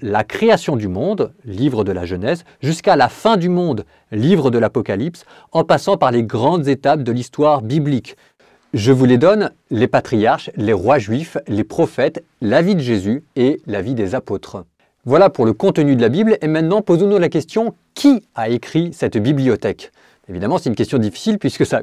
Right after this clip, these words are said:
consiste à se demander qui a écrit une bibliothèque. C'est donc plusieurs centaines d'auteurs sur plusieurs milliers d'années. Impossible de les connaître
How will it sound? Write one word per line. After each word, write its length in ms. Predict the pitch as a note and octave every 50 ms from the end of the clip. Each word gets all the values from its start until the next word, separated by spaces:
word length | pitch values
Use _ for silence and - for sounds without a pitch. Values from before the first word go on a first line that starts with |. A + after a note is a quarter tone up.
| - -
consiste 340 | - D3 C#3 - F#3+ E3 C#3+
à 60 | A#2
se 60 | G2+
demander 320 | A#2 A2+ A2 A#2+ D3+ F3
qui 180 | E3+ - - C#3
a 40 | A#2
écrit 200 | - - G3 - -
une 200 | C#3+ C#3 B2 A2+
bibliothèque. 720 | C#3 F3+ E3+ E3 E3 G3 G3 F3+ - F#3 B2 - - A2 - - - - - - - _
C'est 120 | - G2+
donc 160 | G2+ A2 F#2+ -
plusieurs 500 | - D3+ D3+ C3+ A#2 A2+ C3+ B2+ - -
centaines 560 | - - D#3+ D3 - - D3+ B2+ A#2 G2+ G2
d'auteurs 400 | G#2 A#2+ A2+ - D#3 F3 F#3 D#3+
sur 180 | - C3 G#2+
plusieurs 400 | - - - A#2+ A#2+ D3 F3 D3
milliers 400 | A#2 G#2+ A#2+ D#3 D#3+ D3 D3 C#3+
d'années. 280 | C#3 D3+ D#3 C#3+ A2+ - - - _ -
Impossible 460 | B2+ B2+ A#2+ - C3+ - F#3+ E3+ C3+
de 40 | -
les 120 | A#2 A2
connaître 300 | - C#3+ C#3+ D#3+ C#3+ -